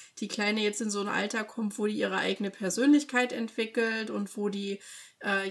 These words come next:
dann jetzt auch so in soziale Situationen kommt mit Freunden und dann sind da nicht nur die beste Freundin, dann sind dann auf einmal noch zwei andere und wenn die dann nicht, ne, die, die stänkern dann rum und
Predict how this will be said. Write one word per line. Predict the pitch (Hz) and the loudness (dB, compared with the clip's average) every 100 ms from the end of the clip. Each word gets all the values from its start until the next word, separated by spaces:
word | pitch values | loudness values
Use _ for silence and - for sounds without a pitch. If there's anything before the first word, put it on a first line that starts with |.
| - | -4
dann | 202 202 | -4 -2
jetzt | 196 | -2
auch | - 196 | -2 -2
so | 208 | 0
in | 208 196 | 0 0
soziale | 190 - 202 208 214 | 2 4 4 4 2
Situationen | 208 208 202 190 - 226 262 269 262 | -2 -2 0 0 2 2 4 2 -2
kommt | - 233 233 226 | -2 0 0 -2
mit | 202 190 | -4 -4
Freunden | - 214 233 247 233 247 226 220 | -4 2 4 4 2 0 -2 -2
und | 208 196 | -4 -2
dann | 196 190 | -2 -2
sind | 196 190 | -4 -4
da | 185 185 - - - | -4 -4 -8 -18 -6
nicht | 214 196 | -2 0
nur | 196 | -2
die | 190 - | -4 -4
beste | 180 247 247 254 | 0 2 2 0
Freundin, | - 214 214 226 | 0 0 2 2
dann | 202 190 | 0 -2
sind | 202 | -2
dann | 202 | -2
auf | 196 - | -4 -4
einmal | 196 190 | -2 0
noch | 185 - | -2 -2
zwei | - 180 180 | -2 0 0
andere | 202 269 285 262 254 254 | 4 6 6 6 6 6
und | 208 196 | 2 -2
wenn | 190 | -4
die | 196 | -2
dann | 196 190 | -2 -2
nicht, | 190 - - - - - | -4 -6 -10 -16 -16 2
ne, | 247 208 | 4 4
die, | 196 | 2
die | 185 180 | -2 0
stänkern | - 226 226 208 | 0 0 0 0
dann | 196 185 | 0 0
rum | - 311 330 320 311 | 8 10 12 12 12
und | - 226 | 10 0